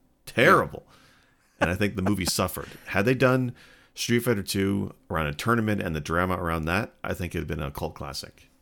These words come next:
Speaker 1: They should have. They should have done Bloodsport, honestly. They had Van Damme anyway.
Speaker 2: <laughs> So, okay, uh, here, here's the best analogy I can come up with in my mind, and this analogy is actually the polar opposite of the actual point. Uh, Jason Mewes,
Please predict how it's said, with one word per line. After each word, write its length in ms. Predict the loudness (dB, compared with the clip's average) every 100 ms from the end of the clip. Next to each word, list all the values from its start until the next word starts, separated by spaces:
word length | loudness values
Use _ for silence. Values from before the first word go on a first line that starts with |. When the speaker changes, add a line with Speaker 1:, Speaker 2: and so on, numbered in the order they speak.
| -10
Speaker 1:
They 80 | -6
should 200 | -2 -2
have. 100 | 0
They 120 | 0
should 120 | 4 4
have 60 |
done 160 | 4 4
Bloodsport, 560 | 2 2 0 -2 -4 -8 _ -4
honestly. 580 | -2 -2 -4 -8 -14 _ _ _ _ -6
They 80 | 2
had 260 | 2 2
Van 320 | -4 -4 -2 0
Damme 180 | 0
anyway. 640 | 0 0 -2 10 10 10 -10
Speaker 2:
<laughs> 40 | -14 -20 _ -20 -18 4 4 6
So, 380 | 12 12 12 10
okay, 440 | 8 10 8 6 2 10
uh, 360 | 12 12 10 2
here, 220 | 6 8 10
here's 280 | 10 8
the 80 | 8
best 280 | 10 10 10
analogy 460 | 8 10 8 6 4
I 40 |
can 120 | 4
come 180 | 0 2
up 140 | 2 0 -10 0
with 200 | 0 2
in 160 | 4
my 120 | 4
mind, 360 | 6 6 4 0 -10 -20 -14 2
and 140 | 6
this 120 | 6 6
analogy 400 | 8 8 8 4
is 100 | 6
actually 300 | 6 6 0
the 100 | 2
polar 320 | 8 8 8
opposite 460 | 8 6 6 -2 -2
of 80 | 2
the 120 | 4
actual 320 | 4 2 -2
point. 360 | 0 0 0 -10 -20 -20 -20 2 10
Uh, 200 | 10 10
Jason 440 | 4 6 6 4 4
Mewes, 480 | 4 2 -4 -12